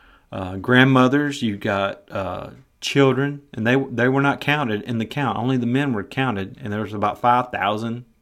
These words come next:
men. So if, if half of these men were married, and, and maybe half of their mothers came along,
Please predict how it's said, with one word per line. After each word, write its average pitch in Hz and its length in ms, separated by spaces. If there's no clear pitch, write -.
men. 135 400
So 113 320
if, 110 180
if - 340
half 175 260
of 156 80
these 147 160
men 139 240
were 113 80
married, 113 520
and, 107 400
and 107 220
maybe 123 220
half 131 260
of 117 60
their 117 100
mothers 123 340
came 120 240
along, 113 600